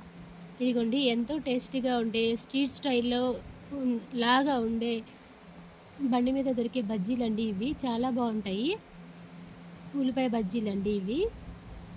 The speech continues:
ఉల్లిపాయ బజ్జీలు.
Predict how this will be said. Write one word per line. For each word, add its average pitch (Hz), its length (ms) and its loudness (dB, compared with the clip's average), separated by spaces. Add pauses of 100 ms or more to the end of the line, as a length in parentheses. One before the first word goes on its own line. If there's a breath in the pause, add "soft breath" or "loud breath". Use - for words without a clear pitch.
(1700)
ఉల్లిపాయ 240 320 2
బజ్జీలు. 208 500 -2